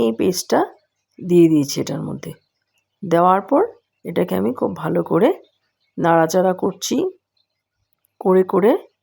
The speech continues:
এটাকে আমার যতটা পারবো শুকিয়ে নিতে হবে। আমরা যেভাবে চেষ্টা করব নারকোলের নাড়ুর মতন, দেখি হয় কি না। খুব একটা শোকানো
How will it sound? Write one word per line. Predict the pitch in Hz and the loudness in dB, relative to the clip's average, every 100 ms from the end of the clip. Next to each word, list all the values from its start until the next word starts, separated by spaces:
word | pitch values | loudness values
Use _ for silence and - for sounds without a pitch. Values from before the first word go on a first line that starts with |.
| - | -10
এটাকে | 165 156 156 247 - - _ _ _ | -2 -2 2 0 0 -8 _ _ _
আমার | - 151 160 302 - _ _ _ _ _ _ _ _ _ _ _ _ _ _ | -8 -2 0 0 -4 _ _ _ _ _ _ _ _ _ _ _ _ _ _
যতটা | - 185 196 190 | -2 0 0 0
পারবো | 190 190 269 302 | 2 2 0 -4
শুকিয়ে | - 233 - 226 190 | -4 -6 0 2 2
নিতে | - 135 | 0 0
হবে। | 135 117 113 - _ 190 | -2 -4 -10 -12 _ -2
আমরা | 190 196 202 | 0 0 0
যেভাবে | 202 208 220 240 - _ _ _ _ - | -4 -2 -4 -4 -10 _ _ _ _ -12
চেষ্টা | - 190 - 208 | -4 -4 0 0
করব | 214 208 208 196 | 2 2 2 4
নারকোলের | 180 175 196 196 208 | 2 2 2 2 2
নাড়ুর | 190 185 190 196 | 0 2 0 -2
মতন, | 190 220 220 | -4 -4 0
দেখি | 185 185 233 - | 0 0 -6 -2
হয় | 180 170 | 0 0
কি | 180 180 | -2 -6
না। | 262 285 _ _ _ _ _ _ | -6 -10 _ _ _ _ _ _
খুব | - - 262 285 | -10 -2 2 2
একটা | 285 277 262 | 2 2 0
শোকানো | - 220 220 208 | 0 -4 0 0